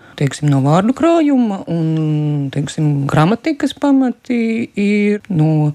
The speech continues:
kaut kāda vēsturiskā, e, vācu un holandiešu, teiksim, attīstības posma. Tad ir paliels, e, slāvu elements,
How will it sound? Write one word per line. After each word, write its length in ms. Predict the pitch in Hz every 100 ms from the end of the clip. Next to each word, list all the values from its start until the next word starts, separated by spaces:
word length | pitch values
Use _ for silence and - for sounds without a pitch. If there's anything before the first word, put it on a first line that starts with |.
| -
kaut 260 | 175 175 -
kāda 320 | 202 214 170
vēsturiskā, 800 | 170 190 - 175 170 165 - 160 151 151
e, 140 | - 160 147 147
vācu 360 | 151 170 -
un 80 | 156
holandiešu, 640 | 147 175 156 147 151 143 -
teiksim, 460 | 143 147 - 147 147 151
attīstības 680 | 160 156 151 - 151 147 127
posma. 480 | - 160 151 151 143
Tad 160 | 185 196
ir 160 | 180 160 156 151
paliels, 640 | - 196 160 - 139 - -
e, 100 | 143 139
slāvu 560 | 131 165 156 156 165 330 _ _ _
elements, 840 | 254 277 285 269 254 240 226 -